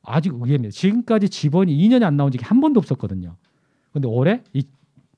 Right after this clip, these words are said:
지번이 안 나왔고 작년에도 이게 안 나왔어요. 이 년을 굶었다고? 그럼 내년에 어떨 것 같아요? 나오겠죠? 제가 작년, 올해도 나온다고 했는데 안 나왔거든? 근데 내년에는 꼭 나올 거예요.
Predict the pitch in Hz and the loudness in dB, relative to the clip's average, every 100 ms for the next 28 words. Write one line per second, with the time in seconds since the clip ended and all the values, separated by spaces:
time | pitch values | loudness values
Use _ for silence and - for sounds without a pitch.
0 | _ - 165 147 123 143 131 170 - 135 | _ -8 -6 -6 -6 -4 -6 -6 -2 2
1 | 196 214 117 98 98 - 87 90 _ _ | 4 2 -2 -4 -6 -8 -14 -16 _ _
2 | _ _ _ - 117 151 175 156 117 127 | _ _ _ -8 0 2 4 2 0 -2
3 | 131 110 180 294 _ _ _ _ _ _ | -2 0 0 -2 _ _ _ _ _ _
4 | - 135 127 170 139 139 135 107 - 101 | -6 0 4 4 4 0 -4 -8 -10 -14
5 | 98 _ _ _ _ _ _ _ _ _ | -18 _ _ _ _ _ _ _ _ _
6 | _ _ 104 117 156 147 - 143 90 _ | _ _ -2 0 0 -4 -6 -10 -10 _
7 | _ _ _ - 135 120 120 135 131 175 | _ _ _ -6 -6 -2 -2 2 4 4
8 | 185 120 151 147 127 98 123 135 123 160 | 2 2 0 0 -2 -2 0 0 0 0
9 | 277 _ _ _ _ - _ _ _ - | -2 _ _ _ _ -20 _ _ _ -14
10 | - 127 135 185 180 156 - 202 - 220 | -4 2 6 8 8 6 4 -2 4 4
11 | 151 - 143 | 4 2 2